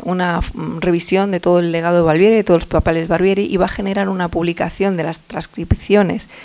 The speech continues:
de todos los papeles Barbieri en línea y una pequeña publicación en papel, pero de forma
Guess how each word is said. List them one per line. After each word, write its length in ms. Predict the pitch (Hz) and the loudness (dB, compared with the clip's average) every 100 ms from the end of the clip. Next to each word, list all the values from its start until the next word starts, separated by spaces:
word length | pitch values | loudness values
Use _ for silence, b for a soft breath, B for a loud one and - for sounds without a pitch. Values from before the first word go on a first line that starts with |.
| B B B | B B B
de 180 | 175 170 | -6 -2
todos 300 | 185 190 175 | 2 4 2
los 100 | 160 | 2
papeles 400 | 160 156 180 190 | 2 2 2 -2
Barbieri 540 | 190 190 196 202 220 | -2 0 0 0 -2
en 220 | 170 160 175 | -6 -2 2
línea 340 | 214 190 233 B B B | 2 2 -2 B B B
y 100 | 175 | -4
una 100 | 180 | 0
pequeña 300 | 180 170 170 | 0 0 -2
publicación 480 | 175 165 175 - 175 | -2 -4 -6 -6 -4
en 80 | 175 | 0
papel, 400 | 165 196 220 226 | 2 2 0 -4
pero 280 | 202 208 208 | -2 0 2
de 340 | 165 151 160 | 2 0 -4
forma 680 | 160 - 165 170 160 - - | -8 -8 -4 -4 -4 -6 -10